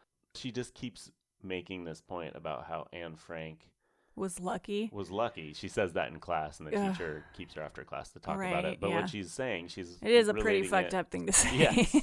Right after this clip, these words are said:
Speaker 2: <laughs>
Speaker 1: She's relating it to her own life about how she's free from what
Speaker 2: Yeah,
Speaker 1: everyone thought of her
Speaker 2: right.
Speaker 1: before and what she was,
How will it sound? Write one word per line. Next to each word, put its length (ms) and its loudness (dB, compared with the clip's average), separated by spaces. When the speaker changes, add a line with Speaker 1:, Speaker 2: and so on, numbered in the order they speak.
Speaker 2:
<laughs> 280 -4
Speaker 1:
She's 220 -4
relating 420 2
it 160 -4
to 100 -2
her 160 2
own 200 2
life 500 0
about 480 -4
how 160 -8
she's 260 -12
free 440 -8
from 280 -6
what 180 0
Speaker 2:
Yeah, 180 0
Speaker 1:
everyone 280 -4
thought 240 0
of 80 0
her 60 -2
Speaker 2:
right. 80 -4
Speaker 1:
before 500 -4
and 100 -4
what 140 -6
she 160 -12
was, 400 2